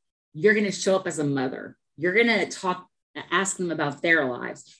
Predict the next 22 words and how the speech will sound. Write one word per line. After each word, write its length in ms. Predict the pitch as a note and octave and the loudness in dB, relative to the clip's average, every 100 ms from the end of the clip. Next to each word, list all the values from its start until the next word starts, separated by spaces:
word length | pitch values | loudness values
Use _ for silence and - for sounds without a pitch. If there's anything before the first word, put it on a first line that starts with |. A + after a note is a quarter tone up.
| _ | _
You're 220 | E3+ G3+ | 6 6
gonna 180 | A#3+ A3+ | 6 0
engage 460 | F#3 F3 E3+ E3+ | 0 0 2 2
in 80 | D#3+ | -2
what 180 | D#3 C#3 | -4 0
they're 240 | D#3+ D#3 | 4 4
doing. 320 | D3 C#3 C3 - _ _ | 4 2 0 -6 _ _
You're 140 | F#3+ G3+ | 2 2
gonna 240 | A3+ G#3 | 2 0
watch 320 | D#3+ F#3 - | 0 -2 0
movies 420 | F#3+ G#3 F#3+ F3+ | 2 2 2 0
with 140 | D3+ D3 | 0 0
your 140 | C#3 | 0
kids, 420 | C3 C#3 B2 - - | 0 -2 -2 -4 -6
you 100 | F3 | -4
know, 400 | E3+ D#3 D#3+ D#3+ | 0 4 6 4
do 240 | D#3 F#3+ | 2 0
things 300 | G#3+ A3 G#3 | 2 2 2
that 180 | G3+ - | 2 -2
mothers 460 | D#3 E3 F3 D#3+ C#3+ | 0 0 -2 -6 -6
do." 420 | E3 E3+ F3+ D#3 | -2 0 2 0
And, 380 | D#3+ D3 D3 C#3 | -2 -2 -2 -6